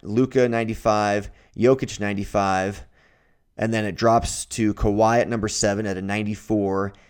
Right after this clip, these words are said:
Embiid a ninety-four, Harden a ninety-four, and then Lillard a ninety-three.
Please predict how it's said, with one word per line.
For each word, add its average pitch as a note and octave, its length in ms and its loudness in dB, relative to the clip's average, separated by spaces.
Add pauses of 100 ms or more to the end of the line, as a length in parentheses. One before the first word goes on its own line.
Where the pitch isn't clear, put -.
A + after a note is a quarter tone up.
(160)
Embiid A2+ 500 2
a A2 40 2
ninety-four, G#2 760 -2
Harden C3 420 2
a A2+ 100 -2
ninety-four, G#2 560 -2
and G2+ 80 -6
then F#2+ 100 -6
Lillard G#2+ 340 0
a G#2 40 -2
ninety-three. F#2+ 760 -6